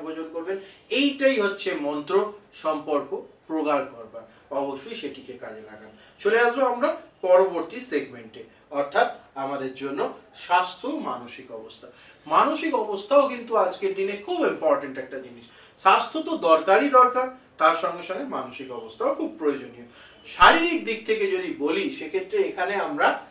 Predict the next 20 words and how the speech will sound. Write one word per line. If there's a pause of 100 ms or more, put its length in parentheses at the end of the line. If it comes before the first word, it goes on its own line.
(400)
তিনটে (300)
সাবটপিকে (100)
ভাগ (120)
করেছি।
আহ,
স্বাস্থ্য
সংক্রান্ত (120)
সতর্কতা, (220)
তার
সঙ্গে
সঙ্গে (100)
মানসিক (120)
চাপ, (400)
তার
সঙ্গে
সঙ্গে
রেমেডিস। (260)
অবশ্যই
সেগুলোও
জানাবো